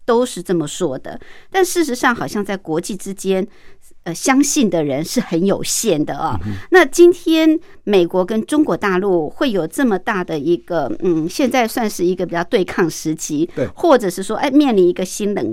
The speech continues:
Speaker 1: 战，
Speaker 2: 嗯。
Speaker 1: 那大家就想说会不会陷入这所谓的修习底德陷阱？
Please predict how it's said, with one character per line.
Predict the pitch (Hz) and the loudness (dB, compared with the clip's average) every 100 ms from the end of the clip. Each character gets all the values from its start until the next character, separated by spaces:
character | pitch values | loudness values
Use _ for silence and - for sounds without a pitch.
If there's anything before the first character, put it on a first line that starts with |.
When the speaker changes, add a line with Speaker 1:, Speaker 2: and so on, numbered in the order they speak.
| - | -4
Speaker 1:
战， | 214 170 - | -4 -4 -6
Speaker 2:
嗯。 | 110 98 | -10 -4
Speaker 1:
那 | 294 277 | 0 2
大 | 320 | 4
家 | 311 | 2
就 | 302 285 | 0 -2
想 | 254 311 | -2 -4
说 | 220 | -4
会 | 233 247 | -4 -2
不 | |
会 | 226 | -2
陷 | 196 262 208 | -2 0 0
入 | 214 | 0
这 | 180 202 175 | -4 -4 -6
所 | - 131 | -6 -6
谓 | 170 190 | -2 -4
的 | - 165 | -2 -4
修 | 175 233 233 | -2 -2 -4
习 | - 165 | -6 -8
底 | 160 | -8
德 | 117 123 | -10 -10
陷 | 117 - 143 | -6 -4 -4
阱？ | - - | -8 -12